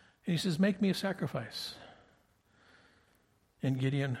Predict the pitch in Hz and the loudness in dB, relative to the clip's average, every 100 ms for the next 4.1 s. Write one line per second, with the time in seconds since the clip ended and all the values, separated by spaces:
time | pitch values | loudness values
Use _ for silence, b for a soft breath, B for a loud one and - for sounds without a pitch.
0 | B B - 127 143 139 185 214 - - | B B -6 -6 -4 -4 -4 -2 -4 -4
1 | 135 - - - - - 120 117 - 151 | -8 -8 -12 -14 -14 -6 -2 -2 0 -2
2 | 156 - 123 160 165 170 - 160 151 - | -2 -4 -4 0 0 0 2 2 2 -4
3 | - b b b - 127 113 110 143 - | -18 b b b -6 -4 0 4 4 4
4 | - | 0